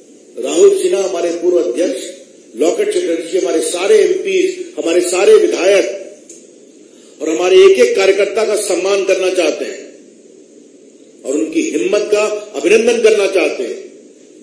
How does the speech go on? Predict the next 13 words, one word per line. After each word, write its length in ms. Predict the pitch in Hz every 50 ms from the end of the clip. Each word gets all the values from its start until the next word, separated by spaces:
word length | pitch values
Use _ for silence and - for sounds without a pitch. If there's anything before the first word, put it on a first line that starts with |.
| -
जिस 200 | - 180 - -
तरह 140 | - 170 180
से 60 | 170
उन्होंने 240 | 170 165 165 165 160
कल 160 | 156 151 147
संघर्ष 440 | - 143 127 127 135 127 - - -
किया, 180 | 120 117 110 - - - - - - - - - - - - - - - - - - - - - - - - - - - - - - - - - - -
सड़कें 280 | 147 135 139 139 139 123
रोक, 500 | 120 120 120 117 117 - 110 - - -
ट्रेन 220 | 160 160 151 -
रोक 280 | 135 127 117 - - 120
दी 100 | 113 110
गई 520 | 110 113 117 113 113 113 - - - -